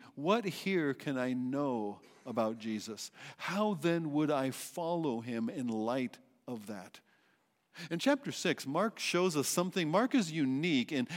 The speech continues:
in how quickly his storyline moves. From episode to episode, it's almost like he hurries along.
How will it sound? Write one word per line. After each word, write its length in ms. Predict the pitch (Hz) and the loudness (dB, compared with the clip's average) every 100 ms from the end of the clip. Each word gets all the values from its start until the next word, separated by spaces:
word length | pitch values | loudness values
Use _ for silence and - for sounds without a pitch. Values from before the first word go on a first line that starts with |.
| 160 | 0
in 80 | 139 | 0
how 300 | 156 185 170 | 4 4 4
quickly 720 | - 208 - 170 147 139 - - _ _ _ _ | 0 -4 -2 -2 0 -2 -4 -16 _ _ _ _
his 260 | - 151 | -4 -4
storyline 800 | - - 143 127 120 104 101 101 | -4 -6 -4 -2 0 0 0 -2
moves. 600 | 101 107 98 90 - - - - 175 | -2 -2 -4 -8 -12 -14 -14 -18 -4
From 180 | - 139 | 0 2
episode 500 | 185 190 170 180 156 135 | 2 2 2 2 2 2
to 100 | 170 | 0
episode, 420 | 170 160 151 120 | 0 2 2 2
it's 140 | 117 | 2
almost 260 | 180 165 170 | 0 0 0
like 140 | 156 | 0
he 140 | - 135 | 0 -4
hurries 440 | - 190 185 143 | 0 0 2 2
along. 540 | 139 139 147 127 110 | 4 4 4 2 0